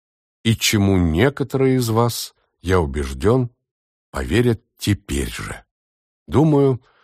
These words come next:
что пока вы слушали меня, те из вас, кто по складу своего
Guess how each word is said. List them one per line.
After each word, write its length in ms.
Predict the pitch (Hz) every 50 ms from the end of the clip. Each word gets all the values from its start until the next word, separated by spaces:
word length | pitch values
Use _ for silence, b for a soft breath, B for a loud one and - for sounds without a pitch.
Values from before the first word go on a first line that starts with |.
| b b b
что 280 | b - - - 131 110
пока 400 | - 120 104 - - 117 117 107
вы 360 | 95 101 107 104 101 92 b b b b
слушали 800 | - - - - - 87 95 107 98 - - - 78 73 73 71
меня, 460 | 69 64 69 73 78 113 135 120 - _ _ _ _ _ _ _ _ _ _ _ _ _ _
те 260 | - - 147 156 151 131
из 160 | 107 85 85
вас, 540 | 80 80 92 117 131 120 - - - - b b b b b b b
кто 220 | - - - 131
по 160 | 120 - 120 107
складу 520 | - - - 95 98 123 135 120 120 113
своего 540 | - - - 87 98 107 107 95 98 98